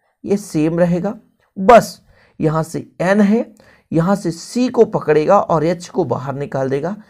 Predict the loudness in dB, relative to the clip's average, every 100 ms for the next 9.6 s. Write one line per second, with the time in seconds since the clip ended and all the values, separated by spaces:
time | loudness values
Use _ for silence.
0 | _ _ _ 4 4 2 4 4 4 2
1 | 2 2 -2 -2 -8 -12 -16 _ _ _
2 | -4 -2 0 4 4 2 -6 -2 0 4
3 | 4 2 -2 -4 -10 -8 -8 -6 -4 -2
4 | -4 -2 -2 -4 -8 -12 -8 -8 -4 -6
5 | -4 -6 -6 -10 -14 -20 _ -20 -20 2
6 | 4 4 2 2 4 4 0 -2 -4 -4
7 | -8 -10 -12 -16 -18 -12 -12 0 2 4
8 | 2 0 -8 _ _ _ -2 2 2 0
9 | -2 -2 -8 -10 -14 -16